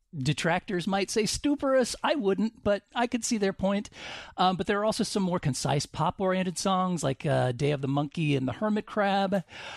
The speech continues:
But even those are just loaded up thick with atmosphere. Um, so the album in toto, it's just kind of an experience.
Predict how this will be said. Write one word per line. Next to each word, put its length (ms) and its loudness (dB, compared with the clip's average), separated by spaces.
But 140 2
even 180 4
those 240 0
are 60 0
just 160 -4
loaded 400 2
up 180 0
thick 320 -4
with 100 -2
atmosphere. 760 -2
Um, 500 0
so 100 0
the 140 2
album 240 2
in 80 0
toto, 340 2
it's 140 -4
just 180 -4
kind 220 0
of 60 -4
an 80 -2
experience. 840 -2